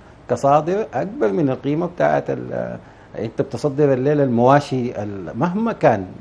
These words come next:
أنت في النهاية الماشي بتصدرها بكم؟ بتصدر بمية دولار ولا غيره، لكن شوف المنتجات الجلدية مدى،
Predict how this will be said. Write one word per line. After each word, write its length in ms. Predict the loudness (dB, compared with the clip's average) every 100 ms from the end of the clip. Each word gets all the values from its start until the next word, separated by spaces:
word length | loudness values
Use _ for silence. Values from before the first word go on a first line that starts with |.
| -10
أنت 100 | -6
في 60 |
النهاية 220 | -4 0 0
الماشي 280 | 0 -2
بتصدرها 360 | -4 -4 -2 0
بكم؟ 300 | 0 -2 -4
بتصدر 380 | -2 -4 -2 -2 -4 -20 -16 -2
بمية 280 | 2 4 4
دولار 380 | 4 6 6
ولا 140 | 6 2
غيره، 220 | 0 0
لكن 200 | 0 0
شوف 200 | 0 0
المنتجات 460 | 0 0 2 2 2
الجلدية 480 | -2 -4 0 0
مدى، 400 | 2 2 4 4